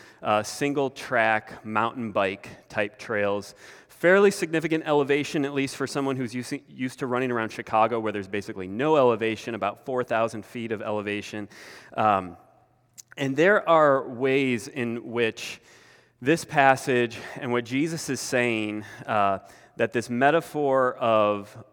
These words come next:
a marathon race really fits. Scripture itself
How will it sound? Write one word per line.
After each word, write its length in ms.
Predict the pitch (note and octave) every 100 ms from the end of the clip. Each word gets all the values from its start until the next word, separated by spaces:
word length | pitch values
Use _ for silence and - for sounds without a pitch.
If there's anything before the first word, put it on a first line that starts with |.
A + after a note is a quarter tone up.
| -
a 80 | G#2
marathon 720 | G#2+ A#2+ B2+ B2 B2 A2+ G#2+
race 580 | G2+ G#2 G2+ F#2+ - -
really 400 | A#2 A2 A2+ A2
fits. 480 | - - F#2+ - - -
Scripture 400 | - F#3 - D#3
itself 540 | - - C#3 B2 -